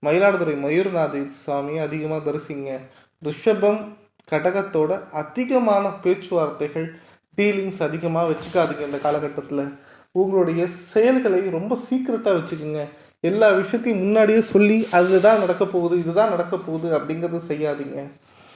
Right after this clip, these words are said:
குடும்ப வாழ்க்கையில் சந்தோஷம் ஏற்படுவதற்கு இறை வழிபாடு அதிகமா செய்யுங்க. குருபலன் இல்லைனாலும் திருமணத்திற்கான முயற்சிகளை தள்ளி போட வேண்டாம். அதிர்ஷ்டத்தின் பேரு கண்டிப்பா திருமணம் நடக்கும். குழந்தை பாக்கியத்திற்கும்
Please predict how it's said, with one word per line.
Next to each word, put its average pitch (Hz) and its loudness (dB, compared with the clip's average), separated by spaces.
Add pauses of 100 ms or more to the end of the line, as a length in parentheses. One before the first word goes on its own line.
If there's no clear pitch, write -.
(260)
குடும்ப 269 2
வாழ்க்கையில் 180 0
சந்தோஷம் 208 0
ஏற்படுவதற்கு 170 -2
இறை 185 0
வழிபாடு 160 0
அதிகமா 160 -2
செய்யுங்க. 156 -6 (420)
குருபலன் 220 2
இல்லைனாலும் 190 0
திருமணத்திற்கான 190 -2
முயற்சிகளை 196 -2
தள்ளி 175 0
போட 160 -4
வேண்டாம். 143 -6 (400)
அதிர்ஷ்டத்தின் 226 2
பேரு 185 0
கண்டிப்பா 170 0
திருமணம் 180 2
நடக்கும். 156 -2
குழந்தை 233 4
பாக்கியத்திற்கும் 175 0